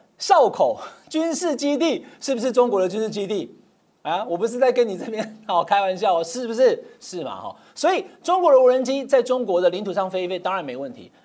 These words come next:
可是中国的无人机可以在中国的军事基地上面飞吗？那不然这样好不好？今天看我们节目的大陆网友，好，你不要飞那个最贵的啦，不然的话被没收就完了。飞个便宜的，去飞看看。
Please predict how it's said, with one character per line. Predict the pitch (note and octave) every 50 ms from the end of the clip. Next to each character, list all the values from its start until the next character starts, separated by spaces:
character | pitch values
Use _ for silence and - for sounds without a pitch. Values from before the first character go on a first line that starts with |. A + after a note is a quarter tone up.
| _ _ _
可 | - G#3
是 | A3 D4
中 | D4+ - D4+ D#4
国 | C4+ B3+
的 | A#3 G#3+
无 | A3
人 | A3+ A#3 A3+
机 | G#3+ A#3 A#3
可 | A#3 - A3+
以 | G3
在 | G#3 A3 G#3
中 | - A3 G#3+
国 | F#3 F3 D#3+
的 | D#3+
军 | D#3 - - G3+ G3
事 | - G#3+ F#3
基 | - G3 F#3+
地 | F3+ F#3+
上 | D#3+ F3+ E3
面 | E3 D#3 D3+
飞 | D#3 C#3+ C#3+
吗？ | C#3 B2 A#2 - _ _ _ _ _
那 | - G#3+
不 | G3 F#3
然 | G#3 E3+ D3+ D#3+
这 | F3+ F#3+
样 | F3
好 | C#3+ A#2
不 | -
好？ | B2+ A#2
今 | A#2+ F#3
天 | F#3+ G3
看 | F#3+ - G#3+
我 | F3
们 | C#3+ C#3
节 | C#3 D3+
目 | D#3+ E3+ F3+
的 | F#3
大 | D#3 D#3 E3
陆 | E3 D#3+ D3
网 | B2 A2+ B2+
友， | A#2+ G2+ G2 A2 _ _ _ _ _ _ _ _
好， | _ - C3+
你 | C3+ C#3
不 | C3+ G3+
要 | G#3 G3+
飞 | G3+ G3+ F#3+
那 | G3
个 | F#3+ F#3
最 | F3+ - G3 E3
贵 | C#3+ F3+ D#3+ B2+
的 | G#2+ G#2
啦， | G2 G#2 A#2+
不 | - F#3
然 | D#3+ C#3 C3+
的 | C3+
话 | C#3 E3 D3 C3 C3
被 | B2+ - E3
没 | D#3 D#3+ D3 C#3
收 | C3 C#3+ C3
就 | C#3+ B2+
完 | A2 F#2
了。 | - - _ _
飞 | _ - C4+
个 | C4+ C#4+ -
便 | - - F3 F3+
宜 | G3 D3+ A#2 A2+
的， | A#2 A2+ - _ _ _ _
去 | - - C#4+
飞 | C#4 D#4
看 | D4 D4+ D#4
看。 | D4+ D4+ C4+ -